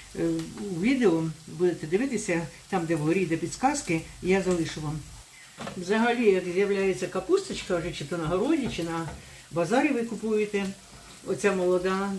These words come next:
дуже багато можна приготувати, що з неї, і це не за всі гроші світу. Ось так, цибулька просмажилась, вона такою робиться прозора і янтарного кольору. Додаємо моркву, і моркву теж просмажуємо, щоб вона віддала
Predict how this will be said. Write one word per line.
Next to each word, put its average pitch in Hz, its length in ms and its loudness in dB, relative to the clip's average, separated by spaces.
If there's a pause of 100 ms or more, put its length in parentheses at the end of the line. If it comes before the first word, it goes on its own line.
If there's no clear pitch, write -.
дуже 208 400 2
багато 202 480 -2
можна 185 340 -2
приготувати, 180 680 -2
що 220 160 -4
з 185 80 -6
неї, 202 360 0
і 247 440 -4
це 208 400 -2
не 180 80 -2
за 165 140 -4
всі 208 280 -4
гроші 165 420 -4
світу. 143 300 -4 (340)
Ось 214 160 4
так, 151 280 -4
цибулька 208 440 0
просмажилась, 202 1080 0 (280)
вона 185 180 2
такою 185 460 4
робиться 170 340 0
прозора 247 500 0
і 202 120 0
янтарного 190 580 -2
кольору. 160 400 -2 (100)
Додаємо 180 680 4 (500)
моркву, 196 540 0 (300)
і 196 100 4
моркву 226 420 2
теж 190 220 0
просмажуємо, 202 800 0
щоб 170 180 -6
вона 185 380 0
віддала 175 400 0